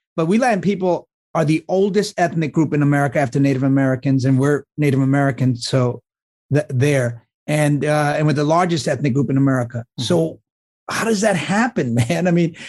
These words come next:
Speaker 1: how does that exclusion happen? I mean, in L A, we're forty percent, almost fifty percent of the population in Hollywood. And, and less than four percent of the faces in front of the camera,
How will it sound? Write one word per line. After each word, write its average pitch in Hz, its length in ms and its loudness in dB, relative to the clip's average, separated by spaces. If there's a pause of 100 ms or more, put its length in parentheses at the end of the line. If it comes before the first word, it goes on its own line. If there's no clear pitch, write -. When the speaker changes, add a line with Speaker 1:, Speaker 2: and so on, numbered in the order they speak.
(120)
Speaker 1:
how 208 160 0
does 240 220 0
that 190 260 0 (180)
exclusion 196 760 0
happen? 165 680 -2 (260)
I 175 60 -2
mean, 175 180 2
in 170 140 2
L 220 260 2
A, 233 200 0
we're 165 180 0
forty 214 340 0
percent, 196 400 -2
almost 196 260 0
fifty 233 200 -2
percent 202 220 2
of 214 60 2
the 196 60 0
population 190 640 0
in 170 100 2
Hollywood. 170 640 0 (640)
And, 165 300 0
and 175 180 0
less 208 220 0
than 175 140 -2
four 208 200 0
percent 196 300 -2
of 180 60 2
the 160 80 0
faces 185 440 -2
in 156 100 -4
front 180 160 0
of 170 60 -2
the 175 80 2
camera, 180 440 0